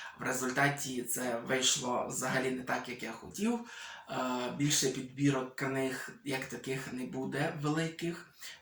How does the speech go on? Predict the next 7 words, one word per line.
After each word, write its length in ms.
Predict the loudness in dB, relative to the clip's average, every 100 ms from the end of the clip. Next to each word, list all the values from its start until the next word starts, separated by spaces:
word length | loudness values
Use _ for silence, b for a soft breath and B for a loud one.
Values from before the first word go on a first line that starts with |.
| -4
Будуть 340 | 2 2 2
маленькі 640 | 2 4 4 2 0 2 4
роли-, 720 | 4 2 0 -2 -2 -2 -2
е, 40 |
з-, 200 | -4 -4
ролики 540 | 2 4 4 2 0
по 480 | -4 -4 -4 -2 -4